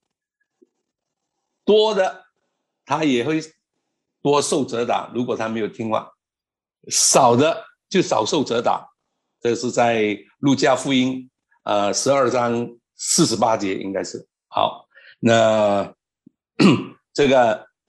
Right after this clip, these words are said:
这个讲到照着那个人，好，光照了多少，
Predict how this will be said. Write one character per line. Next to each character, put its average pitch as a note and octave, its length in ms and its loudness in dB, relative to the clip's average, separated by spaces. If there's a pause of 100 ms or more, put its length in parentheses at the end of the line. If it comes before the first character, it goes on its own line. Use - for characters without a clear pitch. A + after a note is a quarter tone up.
(680)
这 D#3+ 100 4
个 F3 100 4
讲 A#2 240 -2
到 B2 400 -2 (840)
照 F3+ 280 2
着 D3 140 0
那 D3 220 -2
个 A2+ 120 -4
人， F#2+ 320 -10 (520)
好， - 340 -8 (1300)
光 D#3+ 320 4
照 D#3 160 0
了 A#2+ 120 0
多 A#2+ 180 -2
少， - 260 -12